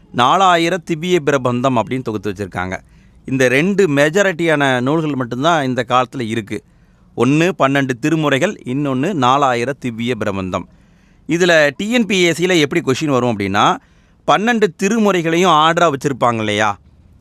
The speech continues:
அதாவது, இருபத்தேழு அடியவர்கள் பாடியதை பன்னெண்டு திருமுறையா வச்சிருக்காங்கல்ல, இதுல எந்த திருமுறையா எந்த நூலை வச்சிருக்காங்க அப்படின்னு மட்டும்தான் டி என் பி எஸ் சியில கேட்பாங்க. அல்லது இந்த நூலை எழுதியவர் யாருன்னு கேட்பாங்க.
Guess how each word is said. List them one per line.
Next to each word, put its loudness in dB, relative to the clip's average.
அதாவது, 0
இருபத்தேழு 2
அடியவர்கள் 2
பாடியதை 0
பன்னெண்டு 0
திருமுறையா 2
வச்சிருக்காங்கல்ல, -4
இதுல 2
எந்த 0
திருமுறையா 2
எந்த 0
நூலை 2
வச்சிருக்காங்க -4
அப்படின்னு -6
மட்டும்தான் -6
டி -14
என் -4
பி -6
எஸ் -10
சியில -6
கேட்பாங்க. -6
அல்லது 0
இந்த 0
நூலை 2
எழுதியவர் 0
யாருன்னு 2
கேட்பாங்க. -6